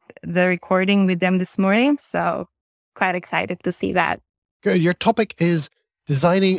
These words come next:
Speaker 2: effective forms for a better user experience. I assume we're talking about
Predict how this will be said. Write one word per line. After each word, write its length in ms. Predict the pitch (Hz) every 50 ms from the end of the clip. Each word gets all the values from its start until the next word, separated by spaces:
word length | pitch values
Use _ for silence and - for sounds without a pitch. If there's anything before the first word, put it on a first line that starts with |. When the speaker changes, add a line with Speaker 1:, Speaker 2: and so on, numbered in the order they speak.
| -
Speaker 2:
effective 460 | 139 131 - - 190 - _ 220 180
forms 540 | - - - 123 120 123 127 127 139 135 -
for 280 | - - - 135 143 143
a 120 | 147 151
better 360 | 143 - 123 120 135 139 139 -
user 340 | 120 113 110 110 113 135 -
experience. 580 | 139 - - - 226 233 190 139 113 - - - _ _ _ _ _ _ _ _ _ _ _ _ _ _ _ _
I 60 | - 170
assume 260 | - - 214 202 185
we're 100 | 170 160
talking 340 | - - 160 - - 160 135
about 360 | 123 - 131 131 131 143